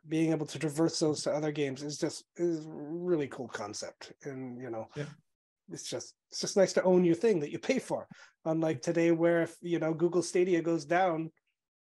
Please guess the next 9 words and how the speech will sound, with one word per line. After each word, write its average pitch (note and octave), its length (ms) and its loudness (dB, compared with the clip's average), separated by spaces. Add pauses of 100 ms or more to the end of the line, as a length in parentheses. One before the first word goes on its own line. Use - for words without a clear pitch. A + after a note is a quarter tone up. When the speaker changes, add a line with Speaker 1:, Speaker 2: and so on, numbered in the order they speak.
Speaker 1:
<laughs> - 40 -18
there F3+ 1300 -2
goes A3+ 220 0
your A#3+ 80 -4
stuff B3 360 2 (600)
kind F3 200 -2
Speaker 2:
Yeah. B2+ 80 0
Speaker 1:
of - 60 -6
thing. D3 200 -6